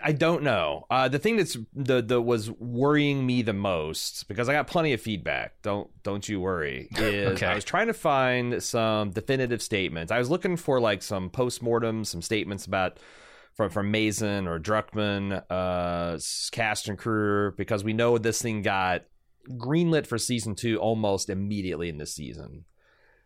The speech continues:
Speaker 1: Uh, but there's not a lot of great info out there. I found one interview
Speaker 2: Mm-hmm.
Speaker 1: with Collider where Pedro Pascal mentioned that he thought there's a chance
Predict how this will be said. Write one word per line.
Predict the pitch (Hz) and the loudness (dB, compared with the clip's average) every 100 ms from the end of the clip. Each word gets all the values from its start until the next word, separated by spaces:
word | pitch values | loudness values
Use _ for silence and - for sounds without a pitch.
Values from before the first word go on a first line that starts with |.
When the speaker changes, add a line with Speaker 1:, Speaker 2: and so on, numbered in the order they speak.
| _ _ - | _ _ -4
Speaker 1:
Uh, | 104 101 95 92 87 | 0 2 2 2 0
but | 92 113 | -2 -2
there's | 113 | -4
not | 117 160 226 | -2 -2 2
a | |
lot | 208 185 | 2 2
of | 135 | 2
great | 135 139 | 2 4
info | 156 135 92 | 2 2 2
out | 90 82 | 2 0
there. | 95 87 | 0 0
I | 95 | 0
found | - 147 156 | 0 2 2
one | 147 | 2
interview | 143 135 131 123 120 | 2 0 0 2 0
Speaker 2:
Mm-hmm. | 85 | 0
Speaker 1:
with | 101 | 0
Collider | 107 113 110 95 92 | 2 2 4 2 2
where | 95 95 | 2 2
Pedro | 92 110 110 | 2 0 0
Pascal | 98 101 98 - 104 98 | 0 0 -2 0 0 0
mentioned | 101 92 104 98 92 | -2 -2 -4 -4 -4
that | 90 | -2
he | 113 | -2
thought | - 113 | 0 0
there's | 110 98 | 2 -2
a | 85 | -4
chance | - 120 120 170 185 - - | -4 0 0 0 -2 -6 -8